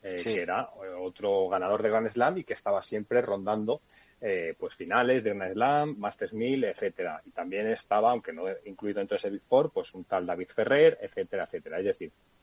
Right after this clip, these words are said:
Speaker 1: que para que existan Lebrones y Galanes, para que existan Tapias y Coellos, también tiene que haber Estupas y Dineros, que son aquellos que luchan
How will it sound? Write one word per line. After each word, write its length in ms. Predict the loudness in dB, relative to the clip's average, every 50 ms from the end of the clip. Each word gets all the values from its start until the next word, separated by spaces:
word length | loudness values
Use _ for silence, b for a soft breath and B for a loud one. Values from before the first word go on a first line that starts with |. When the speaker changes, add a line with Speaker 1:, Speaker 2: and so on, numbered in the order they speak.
| _ _ _
Speaker 1:
que 100 | -8 0
para 120 | 0 0 0
que 60 | 0
existan 340 | -2 -4 -4 0 2 2 4
Lebrones 400 | 4 4 4 4 4 4 2 2 2
y 20 |
Galanes, 540 | 0 2 4 4 4 4 2 0 -2 -4 -6
para 200 | _ -4 -2 -2 -2
que 60 | -4
existan 340 | -6 -8 -8 -10 -8 -8 -6
Tapias 280 | -6 -4 -4 -4 -6 -6
y 40 |
Coellos, 480 | -4 2 4 4 4 4 2 -2 -4 -10 b b b b b b b
también 200 | -4 -2 0 0
tiene 120 | 0 2
que 80 | 4 4
haber 140 | 4 4 2
Estupas 560 | 0 -4 -6 -4 0 4 4 4 4 2 -2
y 100 | -6 -6
Dineros, 400 | -6 -6 -8 -8 -10 -12 -18 -18
que 140 | _ -10 -8
son 240 | -4 -4 -2 -2
aquellos 400 | 0 0 0 2 4 4 4 4
que 380 | 2 0 2 6 6 6 4 4
luchan 640 | -2 -10 -8 -4 -4 -4 -4 -2 0 0 0 0 -2